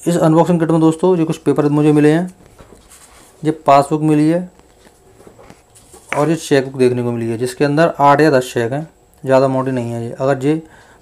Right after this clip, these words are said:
पूरी ख़त्म हो जाती है तो हम फिर से इसे apply कर सकते हैं। तो दोस्तों, debit card की unboxing आपने अभी तक नहीं देखी हो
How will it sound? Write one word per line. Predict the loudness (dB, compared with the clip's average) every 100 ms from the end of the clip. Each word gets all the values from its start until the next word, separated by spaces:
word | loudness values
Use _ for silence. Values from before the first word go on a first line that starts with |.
| -2
पूरी | 0 0
ख़त्म | 0
हो | 0
जाती | 0 -2 -4
है | -6 -8 _ _ _ _
तो | -2
हम | 0
फिर | 0 -2
से | -2
इसे | -2
apply | -2 -2
कर | -2
सकते | -8 -12 -12
हैं। | -16 -16 -20 _ _ _ _ _ _ _ _ _ _ _ _ _ _ _ _ _ -16 -16 _ _
तो | 0
दोस्तों, | 2 2 4
debit | 4 6
card | 4 4
की | 2
unboxing | 2 0 2
आपने | 2 4
अभी | 2
तक | 2
नहीं | 0 2
देखी | 0 2
हो | 0